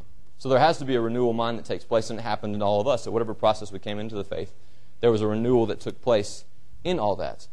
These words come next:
that's transformed our mind. But you have to understand where other people are, and don't get frustrated when people don't understand you. Don't shut down what you believe. Keep pressing, keep speaking, keep confessing, be who you are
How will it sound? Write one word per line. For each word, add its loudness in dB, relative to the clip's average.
that's -2
transformed -2
our 2
mind. -4
But -4
you 4
have 6
to 4
understand 0
where 2
other 0
people -4
are, 6
and 0
don't 0
get -4
frustrated -2
when -4
people -4
don't -4
understand -6
you. -8
Don't 0
shut 0
down 2
what -2
you -6
believe. -4
Keep -4
pressing, -2
keep -4
speaking, -2
keep -4
confessing, -2
be -4
who -4
you -2
are 4